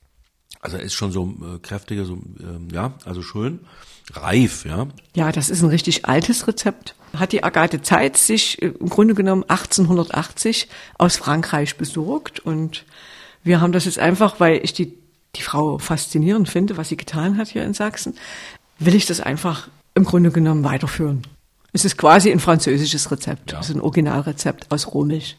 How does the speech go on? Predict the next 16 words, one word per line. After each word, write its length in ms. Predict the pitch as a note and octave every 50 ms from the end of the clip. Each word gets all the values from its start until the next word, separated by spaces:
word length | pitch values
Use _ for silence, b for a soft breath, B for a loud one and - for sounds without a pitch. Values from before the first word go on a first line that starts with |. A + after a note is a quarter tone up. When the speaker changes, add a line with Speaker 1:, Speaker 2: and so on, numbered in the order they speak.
| _ _
Speaker 2:
Und 280 | - D#3 D#3 - - - _ _
jeder 280 | - F#3 G3 G3+ A#3 G3
mag 560 | F3 E3 D3+ D3 D3+ C#3 D#3 A3 - - -
ihn 140 | G#3+ G#3+ G#3
ja 160 | G3+ G3+ E3+ -
aber 240 | E3+ F3 F3 - -
anders. 420 | C#3 E3 E3+ F3 C#3+ - - - B B B B B B B B
Deswegen 460 | D#3+ - E3+ F3+ F#3 F#3+ F3+ E3 B B B B B B B B B B
schneide 360 | - - F3 E3 F3 F3+ E3+
ich 140 | D#3+ - -
immer 300 | - G3+ G3 G3 F#3 - - _
mehrere 560 | - D#3+ C#3 D#3+ F3 G3+ F#3+ E3+ D#3 D3 C3
Reifegrade 680 | C#3+ C#3 D3+ D3+ - - - - B2 B2+ B2 B2 G#2+ -
auf, 340 | G#2+ G#2+ B2+ - - - -
weil 200 | E3+ D3 C#3+ C#3
manche 300 | C#3 C#3+ D3+ D#3 - D#3